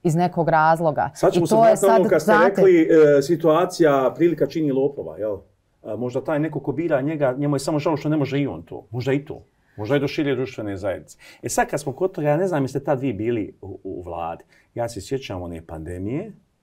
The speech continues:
Speaker 1: Mm.
Speaker 2: i došli su i vakcinisali članove vlade preko štele. Sjećate se toga? Ste vi bili tada član vlade?
Speaker 1: E, bila sam član vlade.
Speaker 2: Jesu vas
Speaker 1: Tek sam
Speaker 2: vakcinisali?
Speaker 1: bila došla, nisu me
Speaker 2: A nije.
Speaker 1: vakcinisali.
Speaker 2: E, je li to pravedno?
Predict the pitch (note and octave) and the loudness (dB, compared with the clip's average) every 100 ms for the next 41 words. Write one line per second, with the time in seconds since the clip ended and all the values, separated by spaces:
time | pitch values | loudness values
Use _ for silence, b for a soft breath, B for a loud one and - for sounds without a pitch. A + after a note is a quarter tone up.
0 | _ C#3 C#3+ D#3+ B B _ G2 F2 E2 | _ -16 -16 -18 B B _ -10 -8 -10
1 | F2 C#3 C#3+ D3+ - A#2+ G2 - C#3 C#3+ | -8 -8 -8 -10 -6 -6 -6 -6 -4 -4
2 | - G#2+ G2 - A#2+ A2 F#2+ E2+ F2 F2 | -4 -6 -6 -6 -4 -2 -4 -6 -4 -2
3 | F#2 E2 A#1+ - _ _ _ - - - | -2 -4 -10 -12 _ _ _ -18 -18 -16
4 | - - - A#1+ - - _ _ - - | -16 -12 -10 -10 -14 -20 _ _ -14 -14
5 | - A#2 - - - - _ _ _ - | -16 -20 -20 -20 -20 -20 _ _ _ -4
6 | D3 C#3 C3 A#2+ F#2 F2 - - - - | 0 2 0 0 -6 -8 -14 -16 -14 -16
7 | - - - E3 F#3 G3 F3+ E3+ D#3+ E3+ | -12 -10 -6 0 2 2 0 -2 -2 -2
8 | D#3 D3+ D3+ D3+ D#3 D3 E3 D#3+ D3+ D3 | -2 -2 -2 0 2 2 4 2 0 0
9 | E3 D3+ A#2 - E3 F3 E3 D#3 F#3 G3+ | 2 0 0 0 0 2 2 2 2 0
10 | E3+ D3+ D3 C3+ C3 A#2 B2 A#2+ C3 B2+ | 0 -2 -4 -6 -6 -4 -2 0 -2 -6
11 | C3+ B2+ C3+ F#3+ - F4 E3 A2+ E2 - | -10 -6 4 4 6 2 2 -2 -2 -12